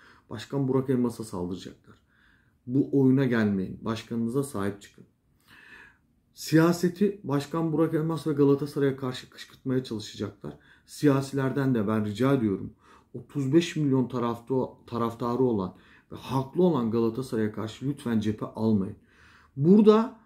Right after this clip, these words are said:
atadığınız, tamam, bu isimleri siz atadınız. Özellikle T F F yönetimini siz atadınız.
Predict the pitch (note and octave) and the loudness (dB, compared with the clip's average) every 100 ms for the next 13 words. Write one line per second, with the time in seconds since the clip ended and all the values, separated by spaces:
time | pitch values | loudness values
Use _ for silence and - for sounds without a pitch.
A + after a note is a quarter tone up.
0 | _ _ _ D3+ C#3+ F3 D#3+ F3 E3 - | _ _ _ -6 0 2 6 6 4 0
1 | E3+ D#3+ D3+ - C#3+ C#3+ C#3+ D#3+ D3+ D#3+ | -4 -2 -4 -2 -2 -2 -2 -4 -2 0
2 | D3+ C#3+ - F3 C#3+ C#3 A2 G2+ B2 - | -2 -2 0 2 2 2 0 0 -2 -8
3 | _ _ _ - B2 A2+ A#2 C3+ C3+ B2 | _ _ _ -8 -4 0 0 0 -2 -2
4 | - A2+ A#2+ - B2+ G#2+ G#2 A2 G#2+ - | -2 -4 -4 -2 0 0 -2 -2 -4 -2
5 | C3+ A2+ G#2+ G2 A#2+ C#3+ | -4 -2 -4 -6 -6 -6